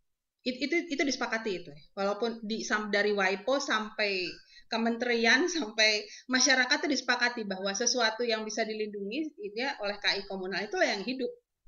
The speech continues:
Gitu. Itu harus hidup artinya bahwa dia itu kalau batik mau dilindungi pakai batiknya.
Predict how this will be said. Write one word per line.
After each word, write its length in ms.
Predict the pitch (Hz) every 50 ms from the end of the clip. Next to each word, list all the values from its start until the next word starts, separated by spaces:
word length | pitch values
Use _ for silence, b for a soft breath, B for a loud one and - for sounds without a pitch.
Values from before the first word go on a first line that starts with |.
| - _ _ _ - - - _ _ _ _ _
Gitu. 240 | - 190 180 180 165 135 - - _ _ _ _ - - b b b b b - - - - _ - -
Itu 160 | 233 233 233
harus 240 | 320 277 262 254 -
hidup 240 | 254 208 202 294 294
artinya 400 | 269 254 254 - 247 240 277 330
bahwa 320 | 330 247 214 208 214 214 208 202
dia 240 | 208 202 202 196 180
itu 480 | 196 202 - - - 247 269 302 302 - - - - - - _ _
kalau 480 | - - 220 214 214 214 214 180 - -
batik 400 | - 202 190 180 185 - - -
mau 160 | 294 269 247
dilindungi 560 | 226 226 226 226 220 208 196 196 220 262 294
pakai 320 | - 320 294 302 - - -
batiknya. 480 | 254 226 220 - 285 - 302 285 277